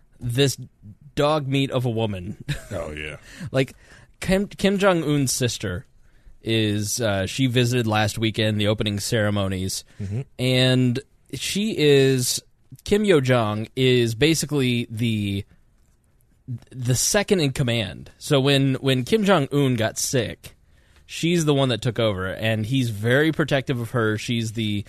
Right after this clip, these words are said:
Speaker 1: she's basically the heir to the throne, for lack of a better word.
Speaker 2: Right.
Speaker 1: Uh, and I just, I get so annoyed. <laughs>
Speaker 2: Well, the one he hasn't
Speaker 1: Like,
Speaker 2: killed.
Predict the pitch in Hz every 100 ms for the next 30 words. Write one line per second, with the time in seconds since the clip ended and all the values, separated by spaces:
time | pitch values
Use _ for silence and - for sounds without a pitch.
0 | - - - _ - 123 147 156 143 143
1 | 123 - 127 135 127 131 113 - 123 110
2 | 98 107 107 _ _ _ - 120 107 104
3 | 107 98 98 95 92 92 98 - _ _
4 | 80 85 - 98 95 95 - 135 135 135
5 | 127 120 - _ _ _ _ _ _ 139
6 | 143 143 190 - - _ _ _ _ _
7 | _ _ 139 135 208 - - 175 180 185
8 | - 143 147 147 143 117 95 107 - -
9 | 123 113 120 117 117 110 120 135 123 98
10 | 87 98